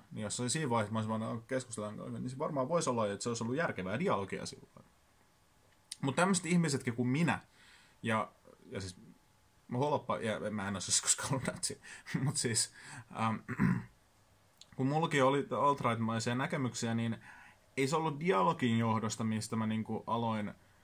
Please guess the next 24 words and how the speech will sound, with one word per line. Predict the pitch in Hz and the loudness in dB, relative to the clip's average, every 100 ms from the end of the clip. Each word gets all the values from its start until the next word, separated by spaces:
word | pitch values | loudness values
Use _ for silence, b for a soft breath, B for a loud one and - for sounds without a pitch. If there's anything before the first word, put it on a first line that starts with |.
| b b _ _ _ _ _ - | b b _ _ _ _ _ -12
ö, | - - - - | -6 -6 -6 -2
purkamaan | 165 180 175 120 113 110 | 2 2 4 4 6 4
niitä, | 110 110 117 | 2 0 0
vaan | 127 131 | 0 0
siis | 147 143 | -2 -2
se, | - 196 | 0 0
että | 151 | -2
kun | - | -2
oli, | 147 151 | 0 0
oli | - 170 | 0 2
monologeja, | 175 220 208 110 104 87 85 87 | 2 4 4 4 2 -2 -6 -6
oli | - 151 | -2 0
ihmisiä, | 180 170 143 | 2 2 0
jotka | 139 143 | -2 -2
oli | 143 | -2
puhunut | 160 175 147 | 2 2 2
jostain | 127 123 123 | 0 -2 -2
tietyistä | 135 120 113 | -2 -2 -2
asioista, | 131 127 120 | -2 -2 -4
mä | 131 | -4
pystyin | 147 151 156 | -6 -4 0
lukemaan | 208 196 135 | 0 0 0
niitä | 113 | -2
puheenvuoroja, | 131 131 117 104 104 95 90 92 | -2 0 0 0 0 0 -2 -4